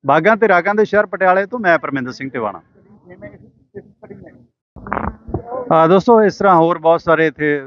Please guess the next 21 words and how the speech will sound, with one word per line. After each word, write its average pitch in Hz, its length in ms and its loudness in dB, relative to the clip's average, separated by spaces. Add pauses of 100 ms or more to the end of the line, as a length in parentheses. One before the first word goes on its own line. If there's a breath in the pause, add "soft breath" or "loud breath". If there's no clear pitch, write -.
(160)
ਅ, - 20 -2
ਸਟਾਲ 131 340 0
ਵਗੈਰਾ 135 260 2
ਲੱਗੇ 127 260 -2
ਨੇ। 160 140 -6
ਇਹ 151 200 -2
ਜਿਹੜਾ 131 360 2
ਬਾਗਬਾਨੀ 127 500 2
ਵਿਭਾਗ 143 400 2
ਦੀ 131 100 -10
ਤਰਫੋਂ 139 420 0 (960)
ਢਿੰਗਰੀ 160 340 4
ਬੈਗ, 135 280 2 (540)
ਜਾਣੀ 131 200 0
ਖੁੰਬਾਂ 135 360 0
ਘਰੇ 127 240 2
ਵੀ 143 120 -2
ਤੁਸੀਂ 135 300 -4
ਉਗਾ 117 240 4
ਸਕਦੇ 131 340 0
ਹੋ। 156 140 -2